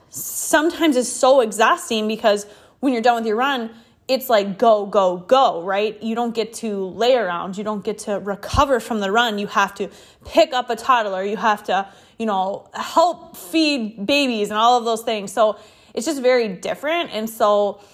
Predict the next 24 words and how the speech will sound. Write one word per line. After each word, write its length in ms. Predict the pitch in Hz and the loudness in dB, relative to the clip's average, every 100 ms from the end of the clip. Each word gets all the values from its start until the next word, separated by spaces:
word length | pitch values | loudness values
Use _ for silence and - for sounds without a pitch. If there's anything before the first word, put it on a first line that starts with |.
| _ _ _ 220 | _ _ _ 2
I 80 | 226 | 2
had 260 | 233 214 | 2 -2
to 160 | - 220 | -4 -8
cut 220 | - 208 | -4 -4
down 200 | 208 196 | -2 -2
my 60 | 208 | -4
mileage 600 | 202 185 185 190 180 - | -4 -2 -2 -2 -6 -8
pretty 240 | 294 285 | -4 -4
drastically, 1200 | 196 - - 196 302 - - 214 226 208 214 - - | -6 -10 -2 2 2 0 -2 -2 0 0 -2 -2 0
and 200 | 240 240 | 2 2
yet 180 | 220 | 2
I 80 | 202 | 2
was 180 | 220 226 | 0 -2
still 120 | - | -2
able 300 | 226 220 214 | 0 0 -2
to 220 | 214 240 | -4 -6
improve 540 | 196 208 - 240 214 - | -4 -4 -6 -4 -2 -2
and 260 | 196 196 | -4 -6
P 140 | - 254 | -4 -2
R 160 | 226 | -2
in 80 | 214 | -2
every 220 | 202 196 | -6 -4
distance. 500 | 185 269 - - 151 | -2 -2 -2 -10 -10
So 400 | - 233 220 220 | 0 2 2 -2